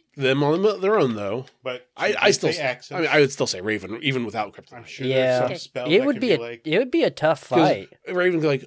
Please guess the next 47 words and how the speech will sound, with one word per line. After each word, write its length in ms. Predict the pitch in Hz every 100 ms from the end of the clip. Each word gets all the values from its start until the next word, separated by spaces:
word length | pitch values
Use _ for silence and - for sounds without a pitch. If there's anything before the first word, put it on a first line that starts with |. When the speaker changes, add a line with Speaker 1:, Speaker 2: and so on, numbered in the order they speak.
| _
Speaker 1:
"Oh 380 | 196 220 196 151
no, 520 | 151 185 180 131 110 _ - -
boom, 200 | 151 135
you're 100 | 131
in 60 |
another 180 | 123 113
world. 300 | 110 101 - _ -
I 120 | 151
win." 240 | 135 123 - _
Speaker 3:
Right. 340 | 123 165 175 - - -
Speaker 1:
<laughs> 220 | - 156
You're, 160 | 185 165
uh, 120 | 170 - -
time 200 | - 156
out 80 | 151
of 40 | 151
the 80 | 151
arena. 260 | 135 127 143
I 100 | 143
win. 180 | 131 123
Game 220 | 143 131
over. 280 | 120 120 - _ _ _ _ _ _ -
So 180 | 101
Speaker 3:
Right. 100 | 165
Speaker 1:
I 140 | 151 175
vote 160 | 165
Raven. 240 | 123 127 170
Speaker 3:
"Oh, 220 | 165 - -
I'm 160 | 170
gonna 140 | 190 139
teleport 500 | 170 160 143 156 143
us 160 | 139
to 240 | - 143 123
a 220 | 113 107 _
planet 420 | 143 165 156 -
that 120 | 92
has 160 | 117 120
a 60 |
red 260 | 113 123 110
sun. 460 | 139 151 110 95 -
Now 200 | 143 160
you're 200 | 131 165
powerless. 760 | 127 143 127 107 104 - - -
You're 160 | 139 147
Speaker 1:
Right. 80 |
Speaker 3:
screwed." 500 | - - 147 113 90
Speaker 1:
Yeah. 220 | 156 107